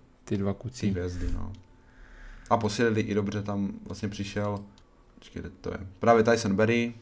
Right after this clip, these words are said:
Speaker 2: oni obranu vlastně
Speaker 1: Hmm.
Speaker 2: pos-, potřebovali jako posílit
Speaker 1: No, to
Speaker 2: jednoznačně.
Speaker 1: určitě, no.
Speaker 2: Kyle Turris z Nashvilleu, posila, za mě taky.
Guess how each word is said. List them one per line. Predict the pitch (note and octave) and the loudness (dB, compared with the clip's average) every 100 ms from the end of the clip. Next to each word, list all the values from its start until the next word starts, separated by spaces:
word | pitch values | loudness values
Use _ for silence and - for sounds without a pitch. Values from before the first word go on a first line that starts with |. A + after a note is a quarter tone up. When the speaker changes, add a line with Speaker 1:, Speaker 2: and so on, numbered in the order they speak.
| - - | -20 -10
Speaker 2:
oni | - A2+ | 0 2
obranu | G2 G2+ A2+ | 2 4 4
vlastně | G#2 G#2 A2 | 4 4 4
Speaker 1:
Hmm. | A2 | 4
Speaker 2:
pos-, | A2+ | 2
potřebovali | - G#2 G#2+ G#2+ | -2 -2 2 2
jako | G#2 G2+ | 2 -2
posílit | G#2 - G#2 G#2+ | -4 -2 0 2
Speaker 1:
No, | |
to | |
Speaker 2:
jednoznačně. | G#2 G#2 G#2 G2+ - | 0 0 -2 -2 -2
Speaker 1:
určitě, | G#2+ G2 | 0 0
no. | G#2+ - - - - - - - - - - _ - | -2 -10 -16 -20 -20 -20 -20 -20 -20 -20 -20 _ -16
Speaker 2:
Kyle | - A#2+ A#2 | 2 6 6
Turris | A2+ A#2 G#2+ G#2+ - | 4 4 4 0 -6
z | - | -2
Nashvilleu, | G#2+ G#2 G2+ G2 F#2+ - - - - - - - - _ _ _ | -2 -2 -4 -4 -6 -12 -20 -20 -20 -20 -20 -20 -20 _ _ _
posila, | A2 A2 G#2+ G2+ G2 G2+ | -4 2 2 2 -2 -4
za | G#2 | -2
mě | G2 | -2
taky. | F#2+ A2 G#2+ | -4 -2 -2